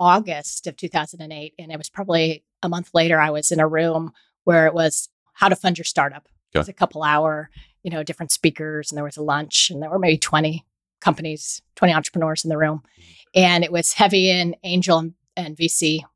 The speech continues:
Speaker 2: Mm-hmm.
Speaker 1: mostly venture capital, is as how the conversation typically goes. And a woman raised her hand and said,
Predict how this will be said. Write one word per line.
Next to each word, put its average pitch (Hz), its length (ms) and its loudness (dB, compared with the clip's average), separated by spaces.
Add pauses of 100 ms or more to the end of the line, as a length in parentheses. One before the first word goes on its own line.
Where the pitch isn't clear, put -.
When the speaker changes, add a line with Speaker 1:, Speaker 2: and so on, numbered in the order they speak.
(100)
Speaker 2:
Mm-hmm. 80 200 -20
Speaker 1:
mostly 156 320 0
venture 160 280 -2
capital, 156 480 -4 (380)
is 156 340 -4 (680)
as 160 180 2
how 160 160 4
the 156 320 2 (180)
conversation 170 540 0
typically 175 380 -2
goes. 156 340 0 (380)
And 175 120 2
a 175 40 8
woman 180 480 6
raised 170 280 0
her 156 100 0
hand 151 520 -12
and 170 160 2
said, 156 460 -4